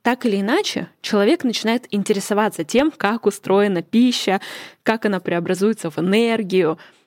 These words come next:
и так далее. И часто человек собирает информацию по верхам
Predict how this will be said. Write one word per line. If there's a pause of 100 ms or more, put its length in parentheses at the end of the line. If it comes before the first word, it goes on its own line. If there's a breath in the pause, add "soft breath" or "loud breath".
(120)
и
так
далее. (640)
И
часто (420)
человек
собирает
информацию
по
верхам